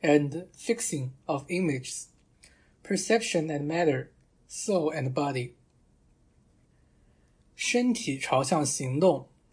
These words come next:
为了行动，身体限制着精神生活，它仅仅是一个选择器，它与智能无关。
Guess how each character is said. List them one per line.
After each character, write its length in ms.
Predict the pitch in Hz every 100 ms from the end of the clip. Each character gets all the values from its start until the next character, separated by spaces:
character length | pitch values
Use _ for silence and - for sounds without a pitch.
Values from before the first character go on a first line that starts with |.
| - - _ - -
为 100 | 226
了 100 | 180
行 400 | - - 143 170
动， 320 | 214 139 - _ _
身 320 | - - 226
体 220 | 220 - 143
限 260 | - 170
制 100 | 151
着 80 | 147
精 220 | 139 190
神 160 | 170 151
生 180 | 156 160
活， 320 | - 120 - _ _ _ _ _ _ _
它 140 | 208
仅 180 | 196 214
仅 80 | 185
是 140 | -
一 20 |
个 80 | 190
选 340 | - 170 127 123
择 240 | - 139
器， 420 | 143 - 156 147 _ _ _
它 160 | - 185
与 100 | 160
智 240 | - 214
能 200 | 151 139
无 120 | 135 131
关。 320 | 143 143